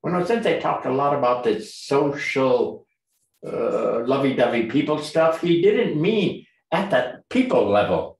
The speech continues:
holding hands. He said, "Oh yeah, they're gonna do that social stuff, that's cute." But this inner stuff is what he was really referring to. You wanna talk about oneness of beings or something.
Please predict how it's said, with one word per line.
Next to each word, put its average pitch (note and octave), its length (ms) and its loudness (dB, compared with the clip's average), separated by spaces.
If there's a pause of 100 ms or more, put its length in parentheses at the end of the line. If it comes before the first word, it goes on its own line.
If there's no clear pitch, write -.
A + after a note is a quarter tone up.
(160)
holding G#2+ 400 0
hands. - 360 -2
He A2 80 -6
said, C3 180 0
"Oh A#2+ 120 2
yeah, F#2+ 160 2
they're G2 180 0
gonna F2 160 -2
do F#2 140 -4
that - 240 -2
social - 400 -10
stuff, - 380 -10
that's - 240 -8
cute." - 240 -14 (1400)
But B2+ 180 0
this C#3 360 -2
inner G#3+ 540 0 (160)
stuff - 680 -4
is F2+ 120 -4
what A2 140 0
he G#2+ 60 0
was F#2 160 -2
really A#2 340 -2
referring C3 540 -2
to. - 260 0
You B2+ 60 -4
wanna B2+ 200 -2
talk - 160 0
about F2+ 340 0
oneness A2+ 680 2
of E2 340 -6
beings G#2 600 0
or E2 100 -2
something. E2+ 560 -6